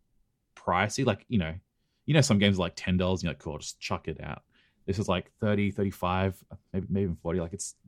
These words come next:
just enough to make me go, "Oh, for a roguelike on the Switch, I don't know."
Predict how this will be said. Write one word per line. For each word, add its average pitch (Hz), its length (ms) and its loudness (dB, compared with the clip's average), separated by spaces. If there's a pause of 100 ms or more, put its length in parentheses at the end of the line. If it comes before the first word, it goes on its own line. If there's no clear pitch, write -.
(460)
just 139 300 2
enough 113 240 6
to - 80 -6
make 104 140 2
me 82 60 -8
go, 101 300 2
"Oh, 135 460 2 (680)
for 110 160 2
a 107 40 2
roguelike 117 640 -2
on 110 100 2
the 80 60 -4
Switch, - 480 -4
I 113 60 -6
don't 80 200 -6
know." 120 480 4